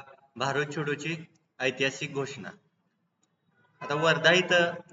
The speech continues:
काँग्रेस कार्यकारिणीच्या बैठकीत एक बैठक झाली होती, तर त्या बैठकीमध्ये एक ठराव पास झाला.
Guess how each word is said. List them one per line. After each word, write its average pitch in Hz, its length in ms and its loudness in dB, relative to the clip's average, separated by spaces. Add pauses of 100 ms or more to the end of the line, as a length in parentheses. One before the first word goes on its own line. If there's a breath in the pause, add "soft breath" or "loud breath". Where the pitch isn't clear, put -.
(120)
काँग्रेस 156 340 2
कार्यकारिणीच्या 156 800 0
बैठकीत 156 580 -6
एक 151 160 -6
बैठक 147 260 0
झाली 135 260 -4
होती, 107 260 -10
तर 131 60 -8
त्या 151 180 -2
बैठकीमध्ये 165 720 -4
एक 165 120 -6
ठराव 156 220 0
पास 147 220 0
झाला. 101 280 -8